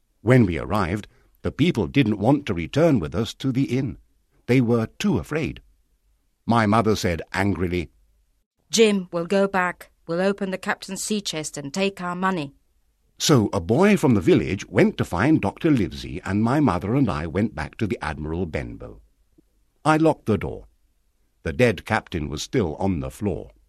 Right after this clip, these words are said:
Speaker 2: "We must find the key and open the chest,"
Speaker 1: said my mother. I looked at the piece of paper near his hand. There was a message on it. "We are coming tonight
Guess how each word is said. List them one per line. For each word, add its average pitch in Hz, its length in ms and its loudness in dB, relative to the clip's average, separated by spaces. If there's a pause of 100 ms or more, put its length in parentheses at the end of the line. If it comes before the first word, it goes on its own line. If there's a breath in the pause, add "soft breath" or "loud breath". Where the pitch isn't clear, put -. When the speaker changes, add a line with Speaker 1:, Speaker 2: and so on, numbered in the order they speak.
(360)
Speaker 2:
"We 165 140 -4
must 233 300 0
find 196 280 -2
the 190 60 -6
key 196 300 -8
and 170 100 -4
open 220 300 0
the 208 60 -8 (100)
chest," - 440 -8 (280)
Speaker 1:
said 90 260 0
my 69 140 -4
mother. 67 340 -8 (1300)
I 202 160 4
looked 147 260 4
at 131 140 4
the 120 40 -2
piece 98 280 -2
of - 120 -4
paper 78 320 -6
near 82 240 -2
his 98 300 -4
hand. 50 260 -14 (680)
There 107 120 4
was 98 200 2
a 78 40 -4
message 104 380 -2
on 57 160 -10
it. - 160 -20 (880)
"We 113 220 4
are 110 80 6
coming 160 480 4
tonight 104 500 0